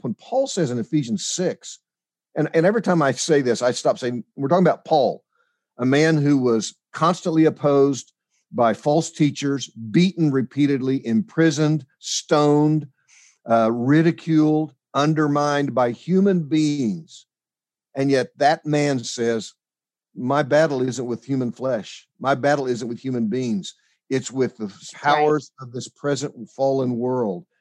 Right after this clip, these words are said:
Speaker 1: That is simply stunning when you think about what he endured at the hands of flesh and blood. He said, "They're not my primary enemy. There's something beneath and behind them that is even more formidable and even more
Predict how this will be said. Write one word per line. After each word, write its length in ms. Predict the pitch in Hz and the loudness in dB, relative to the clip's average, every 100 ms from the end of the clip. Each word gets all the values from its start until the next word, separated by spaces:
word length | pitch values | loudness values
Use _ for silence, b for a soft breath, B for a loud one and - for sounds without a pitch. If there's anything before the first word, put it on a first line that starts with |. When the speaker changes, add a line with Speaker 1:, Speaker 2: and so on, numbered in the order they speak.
| _ _ _ | _ _ _
Speaker 1:
That 260 | 143 214 180 | 0 0 -2
is 160 | 117 | -8
simply 560 | - - 170 170 117 101 | -8 -4 -2 -2 -4 -8
stunning 880 | - - - - 160 180 160 101 92 | -8 -10 -12 -6 0 2 2 -2 -2
when 140 | 110 | -2
you 100 | 117 | -2
think 300 | 117 165 175 | -2 -2 -2
about 300 | 143 123 117 | 0 0 0
what 160 | 135 135 | 0 0
he 220 | 151 165 | -2 0
endured 400 | 135 113 156 156 | 0 2 2 2
at 100 | 131 | 0
the 80 | 113 | -8
hands 320 | 120 143 135 | -6 -4 -4
of 120 | 107 - | -6 -12
flesh 420 | _ 160 156 - | _ 0 0 -2
and 120 | 123 | -4
blood. 440 | 113 202 170 123 110 _ _ _ _ - | 0 2 2 0 -6 _ _ _ _ -6
He 60 | |
said, 340 | 147 175 - - _ _ _ _ | 0 0 -2 -14 _ _ _ _
"They're 200 | - 202 | 0 2
not 180 | 233 226 | 2 2
my 120 | 170 165 | 0 0
primary 540 | 175 180 170 151 151 | 0 2 4 2 2
enemy. 380 | 240 226 117 - _ _ _ _ | 2 0 -2 -10 _ _ _ _
There's 220 | 165 180 | 0 0
something 400 | 185 175 160 131 | 0 0 0 0
beneath 360 | 123 139 170 139 | 0 2 0 -2
and 120 | 127 | -4
behind 520 | 117 - 160 175 160 | -4 -2 0 2 0
them 420 | 123 107 104 104 - _ | -2 -4 -2 -6 -10 _
that 160 | - 127 | -4 -2
is 160 | 123 131 | -2 -2
even 240 | 131 127 | -2 -2
more 220 | 123 147 175 | 0 0 -2
formidable 760 | 147 131 123 117 113 120 110 b b - | -2 0 0 0 0 -2 -4 b b -6
and 140 | 127 | -2
even 300 | 131 120 120 | 0 0 0
more 500 | 127 147 156 147 | 0 2 2 2